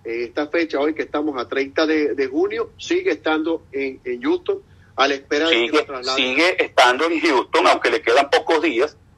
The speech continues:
Speaker 2: porque hay un movimiento de venezolanos, incluyendo gente del Hogar Clínica San Rafael, que están trabajando para hacer llegar ese contenedor y mucha más ayuda humanitaria en Venezuela, sin hacer bulla,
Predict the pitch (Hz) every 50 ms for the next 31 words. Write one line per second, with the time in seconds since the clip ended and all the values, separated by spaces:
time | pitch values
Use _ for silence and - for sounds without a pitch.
0 | - - - _ - 151 143 143 143 - 139 - - 120 - 107 120 123 143 147
1 | 143 147 147 147 156 160 151 147 - 160 151 131 123 120 120 117 113 - 147 135
2 | 131 127 123 120 110 127 135 135 123 - - 160 156 151 - 117 117 113 123 123
3 | 123 127 120 110 107 107 113 113 - - 131 123 - - - 147 147 - 165 -
4 | - 156 151 156 156 - 151 - - 107 104 - 131 123 117 98 110 104 104 -
5 | - - 110 104 101 - - 104 107 107 123 117 120 120 120 120 - - _ _
6 | _ _ _ _ _ - - - - - 180 - 196 196 185 - 202 196 185 165
7 | 165 175 - - - - 113 110 117 - - - 117 113 107 110 107 107 - -
8 | - 120 - 117 113 104 98 92 92 110 107 101 110 117 113 113 113 - - -
9 | - - 190 98 - - - 127 - - - - - - - - - 147 156 160
10 | 165 160 165 165 165 -